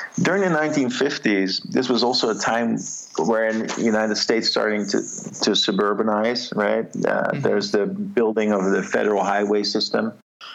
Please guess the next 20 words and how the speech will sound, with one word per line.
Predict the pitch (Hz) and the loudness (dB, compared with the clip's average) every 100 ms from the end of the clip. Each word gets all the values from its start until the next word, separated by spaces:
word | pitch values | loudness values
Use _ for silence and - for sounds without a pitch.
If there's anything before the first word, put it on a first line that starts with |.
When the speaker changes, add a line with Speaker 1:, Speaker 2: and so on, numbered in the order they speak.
| - _ _ - | -20 _ _ -4
Speaker 1:
Uh, | - 98 98 98 98 - 50 50 - | 0 2 2 2 0 0 0 0 -2
there's | - - 95 98 98 - - | -2 0 0 0 -2 -6 -6
kind | - 98 | -2 0
of | |
subsidized, | - 107 - 110 101 98 98 95 - | 0 0 0 0 2 2 0 0 -2
uh, | 98 95 92 | 0 0 0
mortgages. | 95 113 104 104 92 98 92 - - _ _ _ _ _ _ - - - | 2 2 2 0 2 0 0 -6 -14 _ _ _ _ _ _ -18 -16 -6
And, | 104 101 95 95 92 - - _ - - - - - | -2 0 0 0 -2 -4 -8 _ -18 -16 -16 -10 -4
uh, | 101 95 95 95 98 - - 104 | 0 0 2 0 -2 -4 -2 0
very | 101 113 117 | 2 2 2
soon, | 117 135 117 107 104 107 - - | 2 2 2 2 2 0 -4 -2
uh, | 101 95 95 | 0 0 0
there's | 95 101 95 | 2 2 2
this | 98 90 | 0 2
big | 120 120 | 2 2
migration | 117 104 95 107 110 - 101 | 2 2 2 0 0 -2 0
movement | 110 117 107 101 95 | 2 2 2 2 2
that's | 95 92 | 0 0
happening | 107 98 101 95 95 95 - | -2 -2 0 0 0 -2 -2
from | 101 95 95 92 | 0 0 0 -2